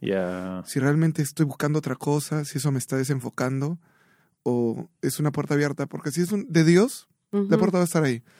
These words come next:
Speaker 1: Sí.
Speaker 2: Y lo ves tú, ¿no?
Speaker 3: Ujú.
Speaker 2: A veces puedes decir no a un evento y después te llaman para otro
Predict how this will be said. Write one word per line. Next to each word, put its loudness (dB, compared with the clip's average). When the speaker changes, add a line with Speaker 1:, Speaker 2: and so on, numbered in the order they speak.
Speaker 1:
Sí. -4
Speaker 2:
Y 4
lo 8
ves 4
tú, 2
¿no? -2
Speaker 3:
Ujú. -2
Speaker 2:
A 2
veces 2
puedes 4
decir 2
no 2
a 4
un 4
evento 0
y -6
después 0
te 2
llaman 4
para 4
otro 0